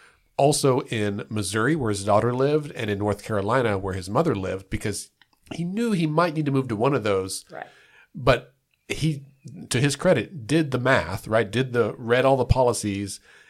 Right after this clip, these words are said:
Speaker 1: and figured out that he couldn't do it straight from Oklahoma to either one of those states. So he had a, he had a, this, like, algorithm, right? Like a spreadsheet where he could do hours in Oklahoma, concurrently count them in, like, West Virginia or somewhere,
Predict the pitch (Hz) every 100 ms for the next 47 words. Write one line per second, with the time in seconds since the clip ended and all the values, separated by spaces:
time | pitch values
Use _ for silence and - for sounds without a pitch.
0 | - 107 - 117 113 110 107 107 - -
1 | _ - 113 107 - 175 165 98 107 120
2 | 107 - - 139 135 131 120 117 107 104
3 | 104 - 117 120 110 107 101 95 - 98
4 | 87 - - - - - 135 127 135 110
5 | 101 - - 113 135 117 90 - _ _
6 | - 101 - - 98 - 110 104 95 87
7 | 95 113 98 92 - 123 127 107 95 -
8 | - - - - 110 120 123 110 107 -
9 | 127 113 147 170 120 117 117 113 107 113
10 | 104 101 117 107 101 95 - 135 113 -
11 | 160 143 123 110 - 131 127 110 107 -
12 | 101 90 - 101 - 113 - 120 - 131
13 | 113 135 147 180 160 165 160 156 165 156